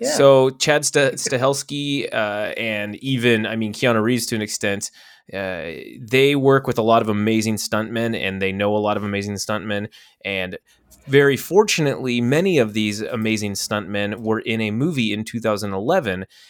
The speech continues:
Speaker 2: and they subsequently were also in, uh, John Wick, like, one, two, and three, basically. They got work because they're incredible. So I am a huge fan of practical fights and fight scenes,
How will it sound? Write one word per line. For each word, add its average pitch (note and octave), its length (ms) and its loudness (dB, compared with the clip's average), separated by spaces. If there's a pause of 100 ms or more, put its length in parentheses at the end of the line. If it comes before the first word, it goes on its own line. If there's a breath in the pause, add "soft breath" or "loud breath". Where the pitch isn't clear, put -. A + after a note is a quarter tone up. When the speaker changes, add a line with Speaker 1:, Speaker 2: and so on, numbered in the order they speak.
Speaker 2:
and G#2+ 220 -4
they G2+ 360 0
subsequently C3 680 0
were B2 200 2
also A3 340 4
in, A2+ 500 0
uh, G2 300 -4
John A2 300 -2
Wick, G#2 220 -4 (240)
like, F#2 220 -6
one, A2+ 180 2
two, A2 180 0
and G2 140 -2
three, G2 160 -6
basically. F2+ 460 -10
They F#2+ 160 -2
got G#2 200 2
work A#2 280 -2
because G2 260 -4
they're F#2 200 -6
incredible. - 520 -12 (340 soft breath)
So G2+ 460 2 (100)
I C3 140 2
am B2 80 2
a A2 60 0
huge C#3+ 280 -2
fan C3 280 2
of G2+ 400 -2
practical B2 580 -2
fights - 500 -2
and G#2+ 220 -6
fight - 260 -6
scenes, C3+ 480 -4